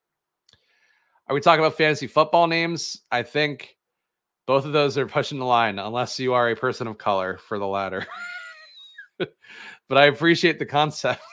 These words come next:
It's a, it is, it is a funny name, but I'm not even gonna say it. Uh, it could be your draft room is all making stoner streams and you were the only one not high. That could be it. That could be it.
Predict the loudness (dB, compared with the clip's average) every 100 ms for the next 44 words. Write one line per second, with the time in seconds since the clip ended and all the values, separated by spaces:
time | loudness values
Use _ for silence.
0 | -14 -10 -6 2 2 2 -4 6 8 8
1 | 4 4 4 4 2 2 2 4 2 -2
2 | -12 -6 -2 0 2 0 0 -2 -6 -2
3 | 0 2 -2 -8 _ _ _ _ 2 6
4 | 6 4 0 -12 -6 6 6 8 8 8
5 | 8 8 6 -2 -2 2 2 2 -4 -6
6 | 2 4 4 2 -2 -4 -4 -2 0 0
7 | 0 -2 0 0 0 0 0 -4 -6 -2
8 | -4 -4 _ -20 -14 -12 -12 -12